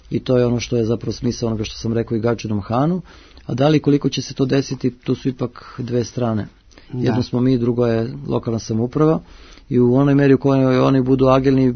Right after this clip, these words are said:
Speaker 1: bit ćemo i mi uspešni. Ali moram da priznam, s druge strane, to je jedini prostor gde ćemo mi malo biti uporniji i gde ćemo se truditi da koristimo instrumente vlasti koje imamo, jer E, suštinski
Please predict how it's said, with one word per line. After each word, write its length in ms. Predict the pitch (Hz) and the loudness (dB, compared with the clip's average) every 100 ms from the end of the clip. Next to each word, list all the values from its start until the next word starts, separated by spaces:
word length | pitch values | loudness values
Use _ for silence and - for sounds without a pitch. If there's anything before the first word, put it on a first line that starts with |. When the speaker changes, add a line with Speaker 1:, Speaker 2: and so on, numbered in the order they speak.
| - | 0
Speaker 1:
bit 140 | 127 | -2
ćemo 160 | 131 131 | 0 2
i 40 | |
mi 120 | 131 123 | 4 4
uspešni. 460 | 120 117 - 117 | 2 -2 -4 -2
Ali 220 | 110 110 | 0 0
moram 220 | 110 139 143 | 0 0 0
da 80 | |
priznam, 320 | 131 139 131 120 | 2 2 2 2
s 20 | |
druge 180 | 131 131 | 2 0
strane, 300 | 131 135 123 | 0 0 0
to 160 | 139 | 0
je 100 | 131 | 2
jedini 400 | 139 143 143 120 - - - - - - | 2 4 2 2 -2 -20 -20 -20 -20 -8
prostor 360 | 123 127 - | 0 0 0
gde 120 | 120 117 | -2 -2
ćemo 180 | 123 | 0
mi 160 | 120 123 | 0 2
malo 260 | 113 113 110 | 2 0 0
biti 440 | 113 - 110 104 98 - - - | -2 -2 -2 -2 -8 -20 -20 -10
uporniji 640 | 117 98 107 98 113 147 175 170 - - - | -8 -4 -2 0 2 2 0 -6 -16 -16 -2
i 100 | 117 | 2
gde 140 | 117 | 2
ćemo 220 | - 117 | 2 -2
se 140 | 107 113 | -4 -4
truditi 320 | 123 135 123 | 2 2 2
da 100 | 120 | 0
koristimo 460 | 127 123 120 120 | 0 0 0 0
instrumente 520 | 120 113 117 117 113 110 | 0 -2 -2 0 0 0
vlasti 320 | 113 110 123 | 0 -2 -6
koje 220 | 117 113 | -2 0
imamo, 240 | 123 127 | 0 2
jer 220 | 117 113 110 - - - - _ _ | 2 0 -4 -20 -20 -20 -20 _ _
E, 80 | 113 | -8
suštinski 720 | - 139 139 139 - 127 120 | -2 -2 -2 -4 -4 -4 -4